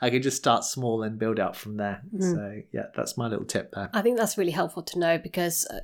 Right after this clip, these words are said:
Speaker 2: I mean, as, as a practitioner, I think lots of people who listen to this who have had a regular practice get that sense of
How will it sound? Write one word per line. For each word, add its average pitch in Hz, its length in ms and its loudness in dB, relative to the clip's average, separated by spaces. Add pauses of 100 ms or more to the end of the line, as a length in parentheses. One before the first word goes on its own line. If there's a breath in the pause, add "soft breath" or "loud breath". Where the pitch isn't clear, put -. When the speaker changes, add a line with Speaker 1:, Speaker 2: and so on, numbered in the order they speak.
Speaker 2:
I - 60 -8
mean, 170 160 -2
as, 170 320 2
as 175 160 -4
a 165 40 -10
practitioner, 170 640 0
I 165 60 0
think - 280 -4
lots 175 280 2
of 170 60 -6
people 165 180 0
who 160 80 -2
listen 160 400 0
to 165 100 -6
this 160 300 -2
who 180 160 -4
have 160 220 -2
had 180 320 2
a - 40 -4
regular 175 300 -2
practice 160 560 -4 (540)
get - 240 4
that - 180 -2
sense 175 380 -6
of 175 200 -4